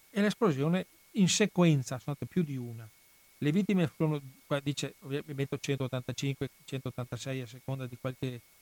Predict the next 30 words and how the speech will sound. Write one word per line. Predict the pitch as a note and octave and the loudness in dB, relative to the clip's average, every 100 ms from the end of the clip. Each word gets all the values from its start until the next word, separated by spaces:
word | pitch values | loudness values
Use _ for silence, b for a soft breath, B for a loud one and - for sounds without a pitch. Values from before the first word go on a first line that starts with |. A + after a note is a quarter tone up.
| _ | _
purtroppo | C#3+ C3 C#3+ - | -2 2 0 0
tragico | B2+ C3+ B2+ C3+ C3 | 0 0 0 -4 -4
e | |
macabro | B2+ B2+ C3+ B2+ B2 | -4 -4 -4 -6 -8
conteggio, | B2 B2 C#3 B2+ B2 - | -8 -6 -4 -4 -8 -2
e | G#3 | 2
una | G3+ | 4
cinquantina | - G#3 A#3 F#3+ D3 D3 | 2 0 2 2 2 0
di | B2+ | 0
operai | A#2+ A#2+ A#2 A2+ | -2 -4 -4 -4
sardi. | - A#2+ A2 A2+ A#2 - - B B _ | -4 -4 -6 -12 -14 -20 -20 B B _
Tanto | C#3 C#3 C3 | -4 -2 -4
per | A#2+ | -6
dire | B2+ D3 C#3 | -2 -2 -2
che | B2 | -6
c'è | - A#2+ | -10 -8
stata | - C#3 C3 | -6 -6 -6
questa, | C3 A#2+ B2+ B2 - _ _ _ _ _ _ _ _ _ - - - _ _ _ _ | -8 -6 -6 -6 -12 _ _ _ _ _ _ _ _ _ -20 -20 -20 _ _ _ _
questa, | C#3+ - - B2+ A#2+ A#2+ A#2 A#2+ A#2+ A#2+ - _ | -6 -6 -4 -2 -2 -4 -6 -10 -16 -18 -20 _
questa | - D3 - C3+ | -8 -8 -6 -8
situazione | - C#3+ C3+ - D#3 C3 | -8 -4 -4 0 -2 0
drammatica, | B2+ B2 B2 A#2+ - A#2+ - | -2 -4 -2 -4 -4 -12 -12
no? | A#2 B2 - _ _ _ _ _ - | -10 -10 -12 _ _ _ _ _ -6
E | A3+ F#3 F3+ F3 | -2 2 2 2
ribadisce | F3+ G3 F#3 G#3+ F#3 - C3 | 4 4 4 4 2 0 -4
questo | D3 - C#3+ | -4 -4 -4
racconto | D3 - E3 D#3+ C3+ B2 | -6 0 2 2 -4 -18
che | A2 | -12
sta | C3+ | -10
facen-, | - A#2+ C#3+ | -8 -6 -6